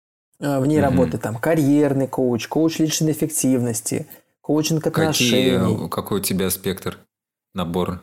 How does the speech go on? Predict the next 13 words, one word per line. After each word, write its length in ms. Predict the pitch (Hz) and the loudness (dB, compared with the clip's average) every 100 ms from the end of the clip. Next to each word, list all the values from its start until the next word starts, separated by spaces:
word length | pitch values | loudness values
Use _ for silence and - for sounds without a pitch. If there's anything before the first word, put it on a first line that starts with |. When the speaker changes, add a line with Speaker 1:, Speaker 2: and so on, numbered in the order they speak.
| - _ _ | -14 _ _
Speaker 1:
Я 400 | 170 123 143 156 | -4 0 2 2
щас 340 | 135 156 127 - | 0 0 -2 -2
такой 300 | 131 - 131 | -4 -2 -2
нахожусь 580 | 123 - 131 135 117 - | -2 -2 0 0 0 -4
в 300 | - - - | -8 -14 -6
процессе 840 | 127 127 - 131 - 120 - 127 | -4 0 0 0 0 0 0 0
самоопределения, 960 | - 135 131 135 131 147 220 190 139 | -2 -2 0 2 2 4 2 2 2
и 40 | 131 | 0
пока 380 | - - 165 170 | -2 -2 0 0
мне 200 | 147 131 | 2 2
нравится 760 | 135 151 139 - 139 127 120 117 | 2 2 0 0 2 2 2 0
трансформационный 720 | 135 - 135 127 - 131 117 | -2 -2 -2 -2 0 0 -2
коучинг. 540 | 113 110 110 - 156 | -4 -4 -4 -8 -12